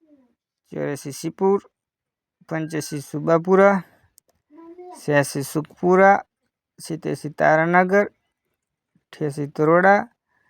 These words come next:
નેવ્યાસી તુવડ, નેવું ઉમેદપુરા, એકાણું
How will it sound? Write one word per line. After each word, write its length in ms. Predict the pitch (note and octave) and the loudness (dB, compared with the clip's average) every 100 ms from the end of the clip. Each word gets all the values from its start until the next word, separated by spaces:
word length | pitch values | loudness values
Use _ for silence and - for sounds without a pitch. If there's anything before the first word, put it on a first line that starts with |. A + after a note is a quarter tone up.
| _ _ - | _ _ -12
નેવ્યાસી 500 | C3+ C#3 C#3+ - C#3+ | -6 -4 -4 -6 -10
તુવડ, 480 | - E3+ G3 G3+ - D#4+ E4 E4 - _ _ E3 | -2 2 4 2 -4 -20 -20 -20 -20 _ _ -8
નેવું 500 | C#3+ C#3+ C#3 C#3 C#3 | -6 -4 -4 -4 -2
ઉમેદપુરા, 600 | D#3+ E3+ - G3 G3+ F3+ - _ _ _ _ _ _ _ _ _ _ _ _ D3+ | -2 -2 -2 2 2 2 -6 _ _ _ _ _ _ _ _ _ _ _ _ -8
એકાણું 500 | D3 D3+ D3 D3+ | -6 -2 -2 -2